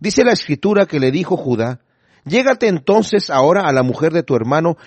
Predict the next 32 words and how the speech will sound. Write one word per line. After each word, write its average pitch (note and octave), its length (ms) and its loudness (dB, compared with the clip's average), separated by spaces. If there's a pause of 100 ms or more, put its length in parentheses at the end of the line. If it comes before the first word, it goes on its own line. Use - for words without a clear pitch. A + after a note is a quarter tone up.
y D3 100 -2
despósate A3+ 640 -2
con C3+ 200 -2
ella, A2 320 -2 (460)
y D3 100 2
levanta A3 460 2
descendencia D3 680 -2
a - 20 -4
tu C#3 120 -4
hermano". G#2+ 500 -8 (540)
Pero B2 180 -2
sabiendo D#3 480 2
Onán D3+ 380 0 (200)
que C#3+ 120 -4
la C3+ 100 2
descendencia C#3 640 -2
no D3 100 -2
había C#3+ 180 0
de A#2+ 80 -4
ser A2 200 -8
suya, B2 400 -4 (240)
sucedía E3+ 420 0
que G3 80 0
cuando E3 240 -2
se C3+ 160 -4
llegaba D#3 420 0
a A#3 60 -2
la G3 80 -2
mujer C#3+ 300 -6
de C#3+ 80 -6
su C#3+ 120 -6
hermano, G2 460 -8